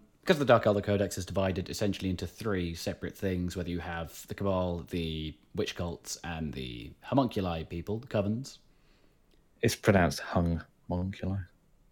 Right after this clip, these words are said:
Speaker 1: The hung-munculi. Okay,
Speaker 2: <laughs>
Speaker 1: for example, for the Cabal-, Cabalites,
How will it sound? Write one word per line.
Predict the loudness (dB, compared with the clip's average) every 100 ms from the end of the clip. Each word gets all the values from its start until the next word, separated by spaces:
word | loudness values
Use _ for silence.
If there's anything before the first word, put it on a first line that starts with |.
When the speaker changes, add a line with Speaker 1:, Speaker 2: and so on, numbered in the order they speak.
| _ -4
Speaker 1:
The | -4
hung-munculi. | 2 2 4 2 0 -4 -8 -10 -20 _
Okay, | -2 -2 4 4
Speaker 2:
<laughs> | 4 0 0
Speaker 1:
for |
example, | 4 6 4 0 -4
for | -4
the | 2
Cabal-, | 2 2 -4 -14 4
Cabalites, | 6 6 4 0 -10